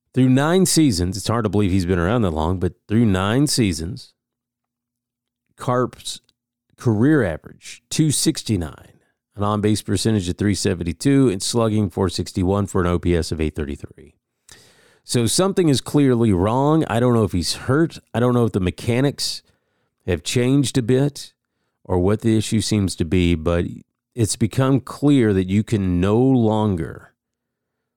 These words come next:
you can no longer, at least this season, count on Matt Carpenter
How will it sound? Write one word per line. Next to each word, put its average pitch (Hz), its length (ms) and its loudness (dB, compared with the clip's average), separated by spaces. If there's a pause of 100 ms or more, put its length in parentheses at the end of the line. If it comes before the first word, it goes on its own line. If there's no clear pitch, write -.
(300)
you 101 140 -18
can 98 300 0
no 127 180 4
longer, 104 560 2
at 95 120 -2
least 113 420 -2
this 110 320 -2
season, 127 580 0 (760)
count 131 300 0
on 110 220 0
Matt 104 240 -2
Carpenter 92 760 -2